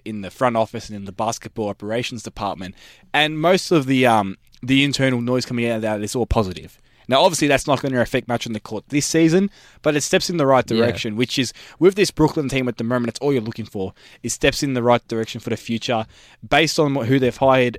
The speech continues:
Speaker 1: the head coach, Kenny Atkinson, and what he's done so far off the court, it's positive.
Speaker 2: Well, I think for,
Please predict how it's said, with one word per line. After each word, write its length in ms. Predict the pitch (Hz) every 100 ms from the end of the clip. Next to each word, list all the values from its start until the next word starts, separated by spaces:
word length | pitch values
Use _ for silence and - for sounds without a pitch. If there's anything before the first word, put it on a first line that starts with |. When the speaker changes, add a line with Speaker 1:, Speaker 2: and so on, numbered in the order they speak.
| -
Speaker 1:
the 120 | -
head 180 | 110 127
coach, 400 | 127 156 175 -
Kenny 240 | - 123 123
Atkinson, 500 | - 117 - 135 117
and 140 | 110
what 100 | 110
he's 180 | 117 101
done 180 | 120 120
so 200 | 123 110
far 260 | - 117 110
off 180 | 139 -
the 100 | 156
court, 280 | - 156 - _ - - -
it's 140 | 135
positive. 500 | - 135 101 80 - _ -
Speaker 2:
Well, 160 | 135 156
I 60 |
think 240 | 147 202 -
for, 340 | 185 165 131